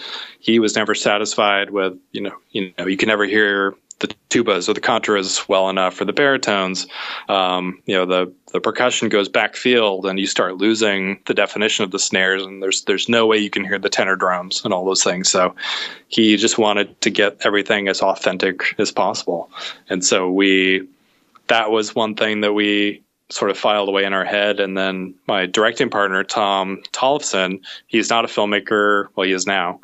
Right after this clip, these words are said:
but, um, he's a lawyer in Jacksonville, Florida. He and I were seat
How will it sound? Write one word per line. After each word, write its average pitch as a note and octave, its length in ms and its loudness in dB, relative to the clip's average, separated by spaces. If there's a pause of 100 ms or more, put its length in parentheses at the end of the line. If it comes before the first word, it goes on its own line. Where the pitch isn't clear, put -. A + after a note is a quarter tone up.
(380)
but, F#2 220 2
um, F2+ 280 0 (120)
he's G#2 180 0
a G2+ 60 2
lawyer F#2+ 420 2
in F#2 260 -2 (120)
Jacksonville, G2 440 0
Florida. G#2 540 2 (880)
He B2+ 140 0
and A#2 100 2
I G#2+ 120 4
were G2+ 100 0
seat A#2+ 260 -2